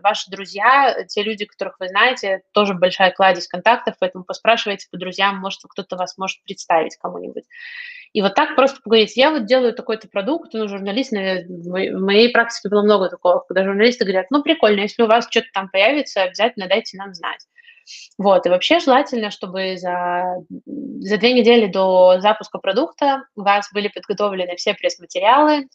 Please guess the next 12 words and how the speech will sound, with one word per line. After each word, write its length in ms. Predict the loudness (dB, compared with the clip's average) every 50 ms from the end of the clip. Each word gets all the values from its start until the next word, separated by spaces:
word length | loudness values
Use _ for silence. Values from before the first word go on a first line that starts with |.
| _ _
это 480 | -6 -6 -6 -2 -2 0 0 2 0 0 -2
пресс-релиз, 920 | -4 -6 -6 -6 -10 _ _ -14 -12 -6 -4 -2 -2 -2 -2 -4 -10 -14 -20 _ -20 _ -20 -20 -20 -20 _ _ _ _ _
можно 320 | 0 2 2 2 0 0
договориться 800 | 0 0 0 2 2 2 4 2 2 0 -4 -2 0 0 0 0 -2
об 840 | -4 -2 0 2 4 6 6 6 6 6 6 4 2 0 0 -2 -4
интервью 540 | -2 0 0 0 2 4 4 6 4 4
с 60 | 2 -2
каким-нибудь 580 | -10 -2 0 0 2 2 2 2 0 -2 -2
одним 280 | -2 2 2 2 4 4
медиа, 340 | 4 2 2 2 2 0 0
с 20 |
двумя 380 | -2 -4 -4 -4 -2 -2 -4 -6